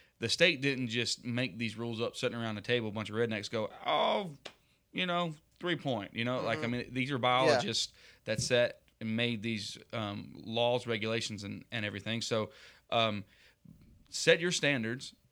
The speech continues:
Speaker 1: and then, um, go for it. And if, if, if you're happy shooting that, shoot it, man. You know.
Speaker 2: So what's your standard?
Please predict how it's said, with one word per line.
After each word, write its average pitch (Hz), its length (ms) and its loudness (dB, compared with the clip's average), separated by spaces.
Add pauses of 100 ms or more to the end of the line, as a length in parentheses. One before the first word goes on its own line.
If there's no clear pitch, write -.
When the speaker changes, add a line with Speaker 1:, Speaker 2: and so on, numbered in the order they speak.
Speaker 1:
and 120 180 -2
then, 123 320 -2 (140)
um, 107 340 -8 (420)
go 123 200 0
for 92 320 -12
it. - 80 -20 (200)
And 117 200 -2 (100)
if, 107 240 -10 (280)
if, 107 240 -10 (100)
if 113 140 -6
you're 143 120 0
happy 151 300 0
shooting 156 320 -6
that, 175 200 -10 (160)
shoot 185 360 -8
it, 110 140 -6
man. 104 340 -8
You 117 120 -6
know. 123 140 -2
Speaker 2:
So 175 100 2
what's 208 240 2
your 359 120 -2
standard? 120 480 -8